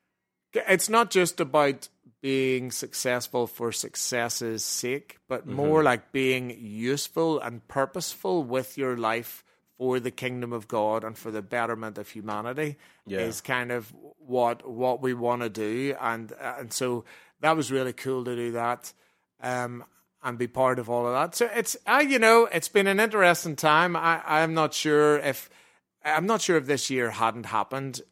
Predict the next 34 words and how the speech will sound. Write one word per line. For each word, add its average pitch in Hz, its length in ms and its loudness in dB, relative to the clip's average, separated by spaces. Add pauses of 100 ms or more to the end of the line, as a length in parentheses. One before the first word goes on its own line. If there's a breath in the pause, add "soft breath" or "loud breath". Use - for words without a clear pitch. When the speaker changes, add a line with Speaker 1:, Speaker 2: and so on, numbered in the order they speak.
(360)
Speaker 1:
if 120 140 -8
I 123 120 4
would 117 120 -2
be 113 160 -2
any 117 200 -4
different 113 380 -10
human 113 280 -8
being. 113 260 -4
I'm 127 80 -8
not 131 140 -8
saying 123 240 -2
I've, 107 180 -6
I'm 110 160 -6
so 131 160 -8
much 120 240 -8
deeper 120 300 -6 (280)
or 104 60 -8
so 117 220 -6
much 110 260 -8
more. 117 420 0 (320 soft breath)
Speaker 2:
Yeah. 92 140 -4
Speaker 1:
I 87 60 -4
think 151 180 0
I've 117 120 -2
just - 240 -4 (100)
really, 120 720 0
um, 117 180 -4
we've 113 240 -4
all 110 220 2
just 117 240 -8
tried 113 240 0
to 110 80 -6
learn 107 380 -2
to 101 440 -6